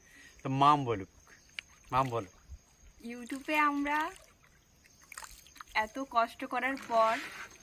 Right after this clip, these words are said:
Speaker 2: YouTube-এর ফার্স্ট পেমেন্ট পেয়েছি, তো বন্ধুদেরকে সরাসরি কিন্তু দেখাবো। প্রচুর কষ্ট করতে হয়েছে, রোদ, ঝড়, বৃষ্টি, আর বাবাদের সাথে অনেক দূরে দূরে গিয়ে ভিডিও বানিয়েছি।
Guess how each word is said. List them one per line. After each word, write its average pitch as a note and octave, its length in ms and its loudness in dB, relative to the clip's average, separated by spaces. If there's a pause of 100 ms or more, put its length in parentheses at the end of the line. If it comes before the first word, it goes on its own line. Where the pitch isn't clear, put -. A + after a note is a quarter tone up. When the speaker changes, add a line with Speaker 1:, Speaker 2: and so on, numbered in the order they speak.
(500)
Speaker 2:
YouTube-এর C4 420 0
ফার্স্ট C4 380 -2 (100)
পেমেন্ট C4+ 420 0
পেয়েছি, C#4+ 560 -2 (280)
তো G#3+ 160 -10
বন্ধুদেরকে B3 720 -4
সরাসরি A#3 600 -4
কিন্তু C4 640 -6 (140)
দেখাবো। A#3+ 640 -4 (880)
প্রচুর E4 420 2
কষ্ট D4 320 4
করতে C4+ 340 -2
হয়েছে, B3+ 560 -2
রোদ, A#3 360 -2 (200)
ঝড়, A3+ 400 2
বৃষ্টি, A#3 840 -8 (180)
আর G#3+ 200 2
বাবাদের G#3+ 440 2
সাথে C4 340 -6
অনেক A3+ 380 -4
দূরে G#3+ 240 -4
দূরে A3 260 -6
গিয়ে A3 240 -6
ভিডিও G#3+ 380 -6
বানিয়েছি। A#3+ 680 -4